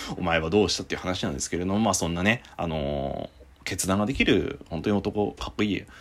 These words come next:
男なんでね、あの、ぜひ、あの、ぜひ自分の子供にね、愛情を注いであげ、あげてほしいなって思うし、あの、出産本当に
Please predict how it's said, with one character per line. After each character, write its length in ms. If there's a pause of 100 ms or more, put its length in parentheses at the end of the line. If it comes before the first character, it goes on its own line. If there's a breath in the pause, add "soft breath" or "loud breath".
(300 loud breath)
男 260
な 80
ん 60
で 80
ね、 280
あ 80
の、 160
ぜ 180
ひ、 420
あ 120
の、 360 (840)
ぜ 120
ひ 60
自 160
分 100
の 80
子 100
供 140
に 60
ね、 100
愛 160
情 80
を 40
注 240
い 60
で 100
あ 100
げ、 120
あ 100
げ 100
て 60
ほ 80
し 120
い 20
な 120
っ 60 (300)
て 100
思 180
う 40
し、 380
あ 80
の、 80
出 200
産 120
本 120
当 100
に 120